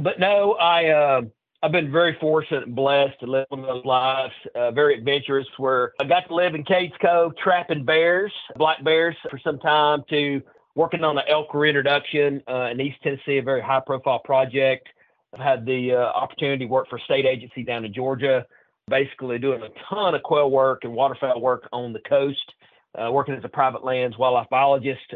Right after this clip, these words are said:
um, kind of coordinating efforts, uh, in the southern half of Georgia. And then jumped on, uh, with the big bird and, uh, went to work for the National Wild Turkey Federation for about a decade. Love the work, love the people, love the volunteers.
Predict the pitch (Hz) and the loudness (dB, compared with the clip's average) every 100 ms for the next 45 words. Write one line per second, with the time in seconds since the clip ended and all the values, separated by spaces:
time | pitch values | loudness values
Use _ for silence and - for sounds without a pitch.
0 | - 117 117 110 101 - _ - _ _ | -8 -6 -2 -4 -4 -14 _ -20 _ _
1 | _ 156 117 - 147 135 139 135 127 131 | _ -4 -4 -2 -2 0 -2 -2 -2 -2
2 | 127 - - 120 113 107 107 - 123 110 | -6 -14 -14 -8 -6 -6 -6 -6 -6 -8
3 | 120 107 120 139 143 143 135 131 - _ | -14 -8 0 2 2 2 2 0 -6 _
4 | _ _ - 156 170 151 180 175 175 180 | _ _ -6 0 0 2 0 2 2 2
5 | 175 - 147 151 147 139 165 156 156 202 | -2 -4 -2 -2 -2 0 0 2 2 2
6 | 202 131 135 131 147 151 139 147 - 143 | 0 0 0 2 0 -2 -2 -2 -2 -4
7 | 131 131 123 135 123 131 127 117 131 113 | -2 0 0 -2 -4 -2 -2 -2 -6 -6
8 | 123 117 117 - 107 - 117 107 113 98 | -4 -2 -4 -6 -14 -12 -6 -2 -2 -2
9 | 120 113 135 120 120 120 - - 127 131 | -4 -4 -2 0 0 -2 -6 -12 0 0
10 | 127 117 117 117 117 117 113 110 113 110 | 0 -2 -2 -2 -4 -8 -8 -8 -10 -8
11 | 110 110 104 110 104 107 131 120 120 | -8 -8 -4 -2 -2 -4 -6 -4 -4